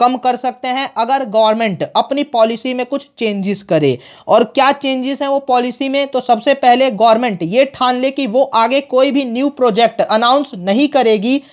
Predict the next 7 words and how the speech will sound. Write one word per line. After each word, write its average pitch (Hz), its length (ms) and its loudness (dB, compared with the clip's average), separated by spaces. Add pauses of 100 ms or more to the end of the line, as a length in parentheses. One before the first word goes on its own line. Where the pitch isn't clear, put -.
(260)
जो 254 220 4
डिपार्टमेंट 240 640 0
के 285 120 0
एक 269 320 -2
सेट 262 440 0
कोटा 240 300 2
होगा 247 380 4